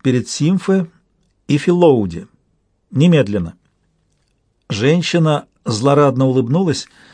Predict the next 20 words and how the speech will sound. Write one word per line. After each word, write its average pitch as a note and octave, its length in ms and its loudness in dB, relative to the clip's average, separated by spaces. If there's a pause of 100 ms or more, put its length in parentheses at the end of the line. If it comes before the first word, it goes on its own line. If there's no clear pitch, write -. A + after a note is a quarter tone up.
(680)
"Сегодня C3+ 640 0
четверо E3+ 540 -2
не D#3+ 140 4
принимают D#3 640 0
посетителей D3+ 600 -2
по C#3+ 140 0
одному. C3+ 440 -4 (800)
Они C#3 240 0
собрались D#3+ 540 2
в - 100 -20
палате D3 360 2
правосудия, C#3+ 680 -2 (500)
чтобы C#3+ 300 2
выслушивать F#3 580 2
жалобы, D#3+ 600 0 (380)
определять D#3+ 580 2
вину D3+ 440 4
и D#3 180 0
выносить C3+ 420 0
наказание. A#2+ 640 -2